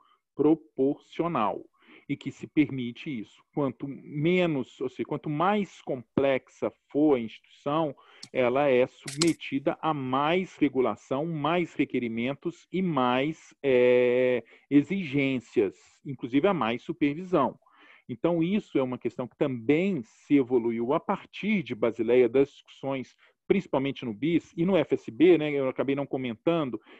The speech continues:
o F S B é o Fórum de Estabilidade Financeira, o Conselho de Estabilidade Financeira, que ele é organizado no âmbito do bis e ele se remete ao G vinte,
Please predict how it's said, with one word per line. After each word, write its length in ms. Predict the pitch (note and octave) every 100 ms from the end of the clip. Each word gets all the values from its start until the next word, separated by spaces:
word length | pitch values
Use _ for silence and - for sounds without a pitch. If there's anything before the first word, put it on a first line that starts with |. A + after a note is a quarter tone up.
| _
o 80 | C#3
F 200 | C3+ C#3
S 200 | B2 -
B 260 | A#2 C#3 D3+
é 80 |
o 80 | C3+
Fórum 500 | A#2+ C#3 C3 C3 B2
de 60 | A2+
Estabilidade 640 | - A#2 A#2+ A2+ A2+ -
Financeira, 420 | A#2+ G#2+ - D#3+
o 60 | B2
Conselho 400 | B2 - F3 C#3+
de 60 |
Estabilidade 520 | - B2 A#2 A2 A2 -
Financeira, 560 | A#2+ G#2+ - E3 A#2+ - - _ _
que 120 | C#3
ele 280 | C3 C#3 -
é 120 | B2
organizado 760 | A#2+ B2+ C3 C#3+ B2+ B2 A#2+ B2+
no 240 | C#3 D3
âmbito 580 | C#3 E3 F3+ B2+ A#2 -
do 140 | A2+
bis 360 | G#2+ B2 D3 B2+
e 100 | C3+
ele 120 | B2
se 200 | A#2+ -
remete 640 | A2+ C3 A#2 B2+ D3 B2+ A#2
ao 100 | G#2+
G 160 | A2+
vinte, 560 | A2 C3 F3 C#3 - -